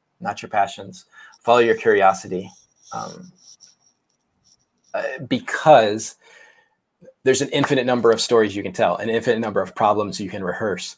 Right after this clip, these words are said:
So rehearse the ones that interest you, because as we were saying earlier, interest is actually re-, releases dopamine in your brain. And the, the more interested you are, the more interested you get.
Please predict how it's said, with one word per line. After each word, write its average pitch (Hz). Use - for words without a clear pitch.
So -
rehearse 135
the 160
ones 135
that 143
interest 147
you, 104
because 123
as 127
we 127
were 120
saying 127
earlier, 131
interest 143
is 123
actually 131
re-, 135
releases 127
dopamine 139
in 139
your 131
brain. 151
And 120
the, 120
the 123
more 135
interested 131
you 131
are, 156
the 139
more 135
interested 127
you 110
get. -